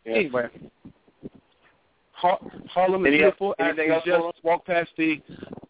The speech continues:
Speaker 2: uh, Apollo Theater. They, they have
Speaker 1: Okay.
Speaker 2: something going, go-, going on there tonight. What it is, I don't know. I, I think it's a movie premiere of, of the movie Get It Up or
Speaker 1: Of the
Speaker 2: Get It
Speaker 1: James
Speaker 2: On or
Speaker 1: Brown
Speaker 2: something.
Speaker 1: movie.
Speaker 2: The, um, James Brown movie,
Speaker 1: Is
Speaker 2: yeah.
Speaker 1: it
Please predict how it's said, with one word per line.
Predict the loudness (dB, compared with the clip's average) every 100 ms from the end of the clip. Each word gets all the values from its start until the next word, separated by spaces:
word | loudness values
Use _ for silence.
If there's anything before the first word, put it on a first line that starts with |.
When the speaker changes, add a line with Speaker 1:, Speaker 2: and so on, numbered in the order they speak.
| 0
Speaker 2:
uh, | 2 2 2
Apollo | 0 2 0 2
Theater. | 2 2 -2 -4 -10 -14 -16 _ _ _ _ _
They, | -6 -6 _ 0
they | 2
have | 2
Speaker 1:
Okay. | 0
Speaker 2:
something | -4 -4 -4
going, | 0 0 0 -6 -12 -18 -20 _ _ -20 -4
go-, | -2 0
going | -2 0
on | -2 -2
there | -6
tonight. | -4 -2 -4 -2
What | -2 0
it | 0
is, | 0
I | 0
don't | 0 -2
know. | -2 0
I, | 0 -2
I | -4
think | -4 -4
it's | -4 -2
a | -2
movie | 0 -2 -2 -2 -2 -6 -10 -20 -20 -20 -8 0
premiere | 2 2 2 2 2
of, | 0 0 _ _ -20 _
of | -2 0
the |
movie | 2 2 2 -2 -4 -20 _ _ -20 -20 -20 _
Get | -2 2
It | 2
Up | 2 0
or | -2
Speaker 1:
Of | 0
the | 0
Speaker 2:
Get | 2
It |
Speaker 1:
James | 2 0
Speaker 2:
On | 0
or |
Speaker 1:
Brown | -2
Speaker 2:
something. | -4 -4
Speaker 1:
movie. | -8 -10 _ _ _ _ _
Speaker 2:
The, | -4 -2
um, | -2 0
James | 0 0
Brown | 0 0
movie, | 0 2
Speaker 1:
Is |
Speaker 2:
yeah. | 2
Speaker 1:
it | 0